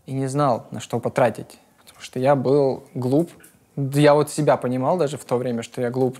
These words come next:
на что-то умное потратить. Я могу поумнеть. И сейчас у меня действительно отличный повод. У меня I T-компания. Я очень хотел бы оставлять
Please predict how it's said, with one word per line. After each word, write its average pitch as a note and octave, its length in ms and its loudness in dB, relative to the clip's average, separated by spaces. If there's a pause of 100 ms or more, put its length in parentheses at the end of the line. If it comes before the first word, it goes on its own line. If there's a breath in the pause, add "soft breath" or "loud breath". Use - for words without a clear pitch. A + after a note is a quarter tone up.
на A#2+ 100 -4
что-то B2+ 260 -4
умное B2 260 -2
потратить. - 580 -8
Я A#2 280 0
могу A#2+ 280 -4
поумнеть. B2+ 460 -6 (680 loud breath)
И D3+ 160 4
сейчас - 800 0 (100)
у C3+ 60 -6
меня C3 340 0 (120)
действительно D3+ 420 -2
отличный A#2+ 680 -2 (920)
повод. C3+ 380 2 (160)
У - 60 -8
меня B2+ 180 -2
I B2 80 -2
T-компания. C3 720 -2 (760 loud breath)
Я C3 180 6
очень B2+ 240 2
хотел C3 300 2
бы C3 140 2
оставлять C3 600 0